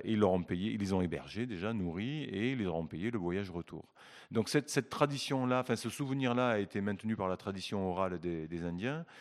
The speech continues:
Et, euh, dans les années quatre-vingts, des occitanistes de, de Montauban ont dit, euh, voilà, ont voulu réactiver cette amitié-là et l'ont fait. Et depuis, c'est la, l'association Okeok, ou plus exactement Oklahoma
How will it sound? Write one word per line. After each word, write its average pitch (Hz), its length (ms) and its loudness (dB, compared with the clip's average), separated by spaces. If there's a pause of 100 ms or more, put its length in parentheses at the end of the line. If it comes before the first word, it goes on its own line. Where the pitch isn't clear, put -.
(260)
Et, 127 300 6
euh, 98 640 6
dans 113 160 6
les 131 160 8
années 127 160 6
quatre-vingts, 117 600 4
des 117 200 2
occitanistes 113 640 2
de, 92 220 4
de 92 80 2
Montauban 95 480 2
ont 95 260 2
dit, 113 500 0
euh, 95 60 2
voilà, 98 400 4
ont 82 360 -4
voulu 110 260 4
réactiver 110 520 6
cette 107 220 0
amitié-là 98 640 2
et 104 80 2
l'ont 95 200 4
fait. 139 340 0
Et - 40 0
depuis, 127 300 0
c'est 113 340 4
la, 92 200 2
l'association 95 640 0 (300)
Okeok, 110 600 2
ou 113 120 0
plus 104 260 0
exactement 101 560 0
Oklahoma 98 640 0